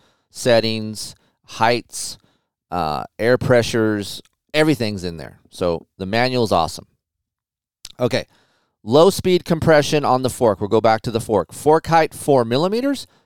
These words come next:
Compression, twelve. Rebound, twelve to fourteen. Key thing for me is the suspension is pretty stiff on this bike for the twenty-three.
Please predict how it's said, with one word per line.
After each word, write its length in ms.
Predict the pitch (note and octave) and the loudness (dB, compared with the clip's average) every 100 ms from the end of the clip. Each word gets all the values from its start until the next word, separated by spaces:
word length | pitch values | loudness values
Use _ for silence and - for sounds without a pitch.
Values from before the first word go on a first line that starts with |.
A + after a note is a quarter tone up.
| _ | _
Compression, 680 | C#3+ C3 - E3+ E3+ F#3 D3+ | -8 -4 2 2 2 -4 -6
twelve. 600 | - D3 D#3+ F3+ G#3+ A3 _ _ _ | -4 2 4 4 2 -4 _ _ _
Rebound, 680 | - C3 F3+ F3 E3+ E3+ E3+ - | -4 -2 0 2 2 2 -2 -10
twelve 460 | C3 C#3+ D#3+ E3 | -2 4 6 4
to 80 | D3+ | 0
fourteen. 640 | C#3+ D#3+ C#3+ - C#3+ G#2+ - _ _ _ _ _ - | -2 2 2 0 -8 -8 -12 _ _ _ _ _ -10
Key 240 | - B3 | -2 -2
thing 260 | A#3+ A#3+ G#3 | 2 0 0
for 160 | G#3 | -2
me 240 | F3 F3+ E3+ | 0 0 2
is 300 | A#2+ B2 - - | 2 0 -6 -6
the 140 | A#2+ | -2
suspension 500 | - C#3+ G3 A3+ B3 | -2 -2 0 0 -2
is 140 | D#3 - | -6 -4
pretty 260 | F3+ F3 | -2 0
stiff 640 | D3 - - D#3 A#2+ - - - | -2 -6 0 2 2 -2 -8 0
on 220 | A#2 A#2 | 0 2
this 200 | A#2 - | -2 -2
bike 480 | G2+ F#2 - - - _ _ _ _ | 0 0 -2 -8 -20 _ _ _ _
for 140 | - | -6
the 100 | A2 | -6
twenty-three. 580 | - B2 G#2 A2+ G#2 D3 | -2 -4 -4 -4 -6 -6